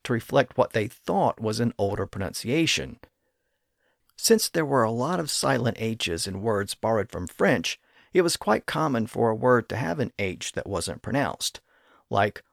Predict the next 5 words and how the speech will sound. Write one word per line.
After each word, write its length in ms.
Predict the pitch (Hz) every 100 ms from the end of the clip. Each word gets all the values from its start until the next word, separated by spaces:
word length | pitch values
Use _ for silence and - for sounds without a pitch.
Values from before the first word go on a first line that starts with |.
| _ _ -
honor 500 | 127 113 80 62 -
and 300 | - 95 87 - _ -
honest, 560 | 123 117 82 - - - _ _ _
and 320 | 117 104 104 - _ _ _ -
heir, 480 | 151 110 73 110